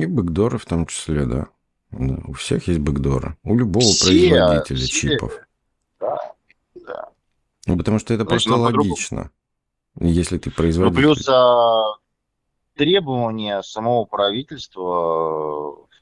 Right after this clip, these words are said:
Speaker 2: в принципе, всех стран заключается в том, чтобы был, а, всегда доступ, в случае чего, к устройству.
Speaker 1: Тут даже не в правительстве дело, а в том, что ты как производитель, ты должен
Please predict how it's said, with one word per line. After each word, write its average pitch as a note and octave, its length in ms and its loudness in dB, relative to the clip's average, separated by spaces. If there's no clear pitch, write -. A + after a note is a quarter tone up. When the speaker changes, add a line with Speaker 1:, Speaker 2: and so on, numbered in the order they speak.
Speaker 2:
в - 40 -20
принципе, F#2+ 360 -10
всех - 300 -2
стран F2+ 800 -4
заключается - 480 -8
в - 40 -20
том, G2+ 240 -2
чтобы F2 560 -2
был, C#3+ 340 2
а, F2 680 4
всегда G2 720 -2
доступ, - 500 -10
в - 420 -10
случае - 240 -12
чего, G2 260 -4
к - 80 -20
устройству. - 540 -8
Speaker 1:
Тут G2 140 0
даже G2 240 0
не G2+ 100 2
в - 80 -8
правительстве G2 560 0
дело, C2+ 460 -4
а D2 80 -2
в - 60 -10
том, G#2 200 -2
что - 180 -6
ты - 140 -4
как D#2 180 -6
производитель, E2+ 760 0
ты - 120 -6
должен E2 420 2